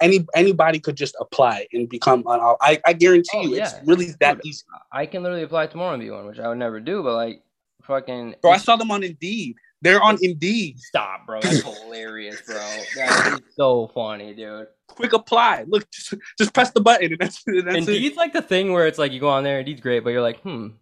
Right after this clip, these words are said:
Speaker 2: do I wanna be this? Can I see myself?" Eh, maybe. Like, <laughs> and a cop is right there. That's funny. So it's, <laughs> it's funny.
Speaker 1: Bro, and they will, bro, they'll call you back. They will call you back, bro.
Speaker 2: "Hey, are you
Speaker 1: There's,
Speaker 2: trying to be a
Speaker 1: there's
Speaker 2: cop?" It's like, "Uh, yeah, what do I gotta do?" "Do you like donuts?" <laughs> "Yeah."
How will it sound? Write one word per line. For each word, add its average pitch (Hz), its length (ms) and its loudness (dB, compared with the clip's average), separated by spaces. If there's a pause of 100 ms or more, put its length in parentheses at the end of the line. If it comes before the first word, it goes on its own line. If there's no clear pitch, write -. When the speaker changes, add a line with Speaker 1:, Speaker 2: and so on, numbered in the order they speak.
Speaker 2:
do 117 100 -6
I 120 60 -2
wanna 160 200 -8
be 208 100 -12
this? 214 200 -10
Can 117 120 -10
I 127 60 -10
see 143 100 -14
myself?" 156 240 -12 (120)
Eh, 175 200 -12
maybe. 120 380 -10
Like, 139 240 -4
<laughs> - 40 -4
and 170 140 0
a 135 80 2
cop 120 420 -6
is 120 100 -10
right 127 200 -4
there. 123 140 -2
That's 120 140 -6
funny. 113 280 -10
So 120 140 -10
it's, 117 140 -16 (200)
<laughs> - 0 -
it's 170 340 -4
funny. - 200 -14
Speaker 1:
Bro, 165 160 4
and 160 200 2
they 190 100 6
will, 208 240 0 (160)
bro, 175 140 4
they'll 220 200 -6 (140)
call - 140 2
you 220 140 -8
back. - 400 -14 (480)
They 202 120 8
will 226 140 6
call 233 240 8
you 220 160 8
back, 226 400 0
bro. 170 200 2
Speaker 2:
"Hey, 269 60 6
are - 80 8
you 214 60 8
Speaker 1:
There's, 233 160 2
Speaker 2:
trying 262 140 4
to 254 80 -2
be 247 100 2
a 202 60 4
Speaker 1:
there's 196 100 2
Speaker 2:
cop?" 226 380 -4 (320)
It's - 160 -10
like, 135 280 0
"Uh, 139 180 2
yeah, 180 240 0
what 131 80 -4
do 143 80 -2
I 147 60 0
gotta 160 160 -2
do?" 151 200 -6 (120)
"Do 143 80 -8
you 190 200 -8
like 190 420 -6
donuts?" 233 680 -6
<laughs> - 60 -4
"Yeah." 165 1160 2